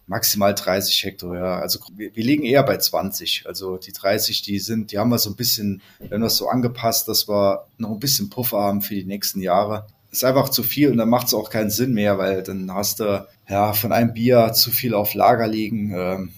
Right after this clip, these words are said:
es, es macht mehr Sinn bei uns, allein wegen unserem Frischbierkonzept, immer etwas kleinere Tanks zu befüllen und dann hast du halt einen schnelleren Durchlauf und dann hast du nicht so viel Lagerware. Da wird das nicht so schnell alt und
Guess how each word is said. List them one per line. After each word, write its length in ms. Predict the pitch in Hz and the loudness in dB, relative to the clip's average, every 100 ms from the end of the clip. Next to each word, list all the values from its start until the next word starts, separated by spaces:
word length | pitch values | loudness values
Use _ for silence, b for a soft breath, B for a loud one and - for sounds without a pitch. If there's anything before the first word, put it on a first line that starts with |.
| - | -10
es, 220 | - - | -4 -2
es 320 | - - - - | -2 -2 -2 -2
macht 340 | 113 127 - | -4 -4 -2
mehr 200 | 117 123 135 | 2 4 4
Sinn 220 | 135 123 | 2 0
bei 140 | 107 | 0
uns, 400 | 101 120 135 - | 0 0 2 2
allein 380 | - 107 127 123 | 2 2 4 4
wegen 180 | 113 110 | 0 -2
unserem 300 | 101 107 104 | -4 -4 -4
Frischbierkonzept, 880 | - 135 - 120 120 117 - 120 - | -2 0 0 -4 -4 -2 0 0 -2
immer 380 | 127 120 110 - | 0 2 2 0
etwas 420 | - 107 - - | -4 -2 0 -2
kleinere 500 | - 101 131 135 117 | 2 4 4 4 0
Tanks 520 | - 123 127 120 - | 0 0 2 2 0
zu 140 | - | -4
befüllen 580 | 113 117 - 123 123 123 | -4 -6 0 2 4 2
und 240 | 101 104 101 | 0 -2 -2
dann 140 | 98 | -2
hast 280 | 104 107 - | -2 -4 -4
du 60 | |
halt 260 | 101 104 104 | 0 0 0
einen 80 | 104 | -2
schnelleren 440 | - 110 120 104 | -2 2 2 0
Durchlauf 640 | 98 113 113 98 92 98 - | 0 0 0 0 0 -2 -6
und 160 | 78 | -12
dann 300 | 87 90 92 90 | -10 -10 -12 -8
hast 220 | 104 - | -4 -4
du 60 | 104 | -2
nicht 160 | 117 - | -2 -2
so 60 | |
viel 160 | - 98 | -2 0
Lagerware. 600 | 90 104 95 87 82 85 - - | 2 2 2 0 0 -4 -18 -12
Da 100 | 92 | -10
wird 100 | 98 | -6
das 160 | 95 | -6
nicht 220 | 107 98 | -8 -8
so 80 | - | -8
schnell 240 | 95 104 92 | -8 -6 -2
alt 480 | 87 107 110 - - | 0 2 0 -4 -12
und 340 | 92 90 - | -14 -12 -14